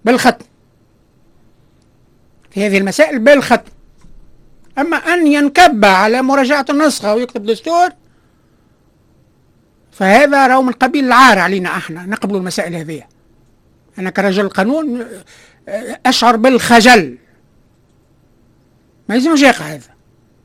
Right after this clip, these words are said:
ما يلزموش يقع. علاش حكيت؟ أنا قلت راي هذه مغامرة نتاع السيد الرئيس. وماهوش حتى مسار، وماهوش مشروع.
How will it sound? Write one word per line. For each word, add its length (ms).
ما 100
يلزموش 420
يقع. 280
علاش 200
حكيت؟ 380
أنا 160
قلت 320
راي 280
هذه 320
مغامرة 680
نتاع 140
السيد 280
الرئيس. 300
وماهوش 200
حتى 200
مسار، 480
وماهوش 360
مشروع. 520